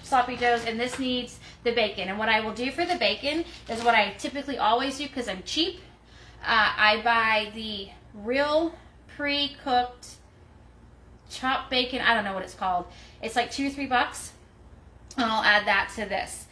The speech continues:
Um, third tip, or no, fourth, who's counting?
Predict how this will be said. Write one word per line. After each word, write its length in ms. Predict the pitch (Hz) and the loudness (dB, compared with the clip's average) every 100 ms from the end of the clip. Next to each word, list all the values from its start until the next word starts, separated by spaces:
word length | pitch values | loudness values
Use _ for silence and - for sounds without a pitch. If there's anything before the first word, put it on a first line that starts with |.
| - - - - | -20 -20 -16 2
Um, 340 | 226 226 220 - - | 6 6 4 -4 -8
third 360 | 254 247 349 - | 2 4 4 2
tip, 340 | - 226 320 - - - - - - | 0 2 2 0 -10 -16 -20 -20 -12
or 80 | 214 | -8
no, 120 | 208 | -6
fourth, 340 | - 190 233 - - 240 | -4 -4 -4 -6 -16 -14
who's 120 | 226 | -10
counting? 340 | 202 185 240 | -6 -4 -6